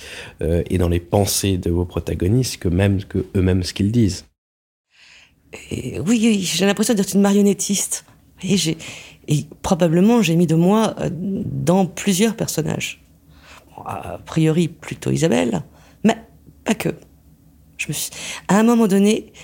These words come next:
Speaker 2: les personnages vous échappent. Quand vous les avez dessinés, même un tout petit personnage qui a un paragraphe, une infirmière, ben même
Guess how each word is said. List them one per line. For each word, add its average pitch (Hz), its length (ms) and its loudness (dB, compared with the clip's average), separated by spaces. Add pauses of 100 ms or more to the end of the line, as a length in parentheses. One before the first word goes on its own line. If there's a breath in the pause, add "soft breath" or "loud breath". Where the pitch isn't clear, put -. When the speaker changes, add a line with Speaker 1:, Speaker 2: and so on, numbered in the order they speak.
(160 loud breath)
Speaker 2:
les 160 100 0
personnages 185 580 0
vous 147 160 -6
échappent. - 520 -6 (800 loud breath)
Quand 170 180 2
vous 151 140 -2
les 156 180 0
avez 151 220 -2
dessinés, 170 680 0
même 202 380 4 (320 loud breath)
un 190 80 2
tout - 180 -2
petit - 220 -6
personnage - 680 -2
qui 160 220 -6
a 160 100 0
un 208 100 0
paragraphe, 147 800 -4 (360 loud breath)
une 180 160 4
infirmière, 175 680 0 (380 loud breath)
ben 165 80 2
même 196 260 4